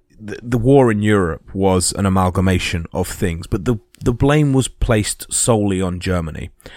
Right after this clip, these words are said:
And at the end of the First World War, the Treaty of Versailles dealt German, Germany and German people a very bad hand. And Germany had to deal with that for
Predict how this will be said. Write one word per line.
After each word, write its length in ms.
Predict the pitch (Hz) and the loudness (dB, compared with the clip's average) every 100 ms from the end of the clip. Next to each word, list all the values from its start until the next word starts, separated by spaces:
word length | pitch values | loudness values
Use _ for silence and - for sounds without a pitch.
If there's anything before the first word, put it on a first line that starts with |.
| - - - | -20 -20 -6
And 140 | 107 | -2
at 80 | 107 | 0
the 100 | 127 | 2
end 160 | 139 151 | 4 2
of 80 | 131 | 0
the 80 | |
First 380 | - - 107 - | -2 0 0 2
World 240 | 104 101 - | 0 0 0
War, 180 | 95 | 0
the 80 | 92 | 0
Treaty 480 | 92 - 107 - 117 | -2 -2 -2 0 -2
of 80 | 101 | 0
Versailles 640 | 104 101 - 95 85 87 - - - - - - | 0 0 0 0 0 -2 -8 -16 -18 -20 -20 -2
dealt 260 | 113 113 - | 0 0 0
German, 560 | 104 95 92 92 90 - | -2 0 0 -2 -6 -10
Germany 460 | - 120 117 110 110 | 0 2 4 2 0
and 240 | 107 113 | 0 0
German 300 | 101 101 95 | 2 2 2
people 440 | - 95 - 90 95 - | 0 -2 -2 -4 -4 -2
a 300 | 95 95 92 | -2 -2 -6
very 400 | - 98 98 87 | -12 -4 -2 0
bad 260 | 87 85 85 | -2 -4 -4
hand. 520 | - 90 82 85 - - - - - - | -4 -4 -6 -10 -12 -14 -16 -20 -20 -8
And 560 | 82 87 92 87 85 - - - - _ _ - | -6 -4 -4 -6 -8 -14 -20 -20 -20 _ _ -20
Germany 360 | - 104 92 104 | -2 0 2 0
had 200 | 90 - | -2 -4
to 80 | - | -4
deal 220 | 127 156 | 2 2
with 160 | 113 90 | 2 0
that 280 | 87 85 - | -4 -6 -4
for 420 | - 104 101 | 2 4 4